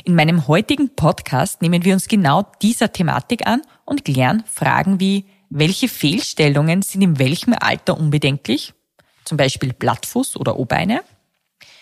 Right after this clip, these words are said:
Was kann man tun, wenn das eigene Kind betroffen ist? Und wie kann man im Laufe der Zeit unterstützend eingreifen, um Haltungsschäden bei Kindern vorzubeugen? In Oberösterreich gibt es aktuell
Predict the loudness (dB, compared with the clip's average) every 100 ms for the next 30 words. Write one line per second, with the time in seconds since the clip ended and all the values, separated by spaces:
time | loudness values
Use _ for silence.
0 | _ _ _ _ -2 0 0 -6 0 2
1 | 4 2 2 0 0 -2 _ 2 2 2
2 | 2 2 2 2 0 0 0 0 2 2
3 | 2 0 0 -2 -12 -20 _ _ _ _
4 | _ _ _ _ _ -6 -6 _ -6 0
5 | 0 0 -2 0 0 0 0 0 0 0
6 | -2 0 0 0 -2 -2 -2 -2 0 -2
7 | 0 -6 -4 -4 0 0 0 0 0 0
8 | -2 -4 -2 -4 -2 -2 -2 -2 -4 -6
9 | -4 -2 -2 -2 -4 _ -4 -2 0 -4
10 | -4 -4 -6 -10 -12 _ _ _ _ _
11 | -20 -20 -20 -20 -20 -8 -4 2 2 4
12 | 2 2 0 0 -2 -4 -6 -4 -4 0
13 | 2 2 -2